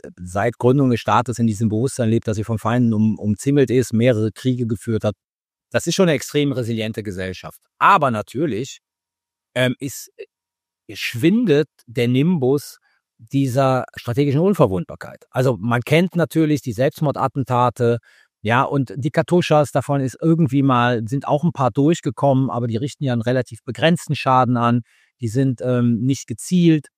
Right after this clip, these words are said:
Aber wenn jetzt gezielte ballistische Raketen die Ziele treffen, die sie treffen sollen, dann hat das einen anderen psychologischen Effekt. Dann steigert das das Gefühl der Unsicherheit in Gesellschaft. Auch wenn man Bunker hat und so weiter und so fort. Das ist, ich will das jetzt nicht vergleichen,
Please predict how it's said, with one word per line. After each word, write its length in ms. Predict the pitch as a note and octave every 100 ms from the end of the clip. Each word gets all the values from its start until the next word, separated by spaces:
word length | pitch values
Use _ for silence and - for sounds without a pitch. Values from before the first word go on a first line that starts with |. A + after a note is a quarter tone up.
| _ _ _ _ _ -
Aber 120 | A#2
wenn 80 | E3
jetzt 180 | F#3 -
gezielte 440 | - - B3+ B3
ballistische 520 | E3 E3 F3 F3+ -
Raketen 800 | C#3+ C3+ C#3+ D3+ - A#2 B2 A#2+
die 140 | A#2 D#3+
Ziele 320 | - F3 D3
treffen, 340 | - C#3 -
die 100 | B2+
sie 140 | A2 A#2
treffen 340 | - C#3 D3+
sollen, 280 | G2+ G2+ G#2+
dann 120 | G#2
hat 120 | B2+ B2
das 100 | A2+
einen 100 | A2
anderen 220 | C3+ A#2
psychologischen 600 | - - A2+ G#2+ G2+ G2
Effekt. 360 | A2 B2+ - _ _ _ _ _
Dann 180 | G#2 A2
steigert 440 | - G#2 C3+ C#3+
das 100 | C3
das 180 | C3 B2
Gefühl 300 | - - C3+
der 140 | C3 A2+
Unsicherheit 580 | C#3 C3+ A#2 F#2 E2
in 100 | E2+
Gesellschaft. 540 | E2+ D#2+ D2+ - F2+ - _
Auch 240 | F#2+ B2+ E3
wenn 140 | C#3
man 160 | C3 B2
Bunker 360 | B2 D#3+ A2+ F#2
hat 140 | F#2+
und 120 | G#2
so 120 | G#2+
weiter 260 | G2 A2 A#2+
und 80 | G#2
so 80 | G#2+
fort. 260 | D#3+ F#2+ - - - _
Das 160 | - A2+
ist, 180 | F#3+ - _ _ _ _ _ _ -
ich 140 | C#3+ C#3
will 100 | A#3
das 120 | A3
jetzt 140 | F3
nicht 140 | F#3+ -
vergleichen, 640 | C3 D3 E3+ F3 - D#2